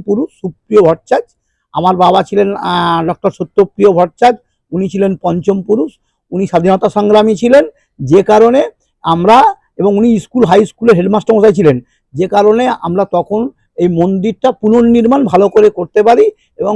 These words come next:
বট-, বাবার আমল থেকেই আমরা, আহ, একবারে সিস্টেম ওয়াইজ, তার আগেও হতো,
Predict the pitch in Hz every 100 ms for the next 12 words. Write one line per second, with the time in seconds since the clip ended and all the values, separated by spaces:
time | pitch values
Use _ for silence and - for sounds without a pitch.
0 | 180 170 - _ 160 170 170 220 214 214
1 | 208 220 214 339 466 _ _ - 160 180
2 | 208 214 214 _ _ _ 165 165 160 156
3 | 151 151 156 165 185 180 - 220 - 277
4 | 240 156 131 - _ _ _ _ _ 170
5 | 175 190 233 262 269 508